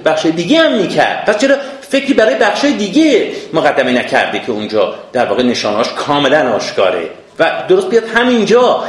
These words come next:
یعنی یه چیزی می‌شه درهمجوش، یه چیزی می‌شه درهمجوش. و بعد نکتهٔ اساسی اون چیزی که ما از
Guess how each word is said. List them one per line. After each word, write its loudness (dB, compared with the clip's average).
یعنی 2
یه 2
چیزی -4
می‌شه 0
درهمجوش، 0
یه 0
چیزی -4
می‌شه 2
درهمجوش. 0
و 2
بعد 4
نکتهٔ 0
اساسی -6
اون -2
چیزی -8
که -4
ما -4
از -8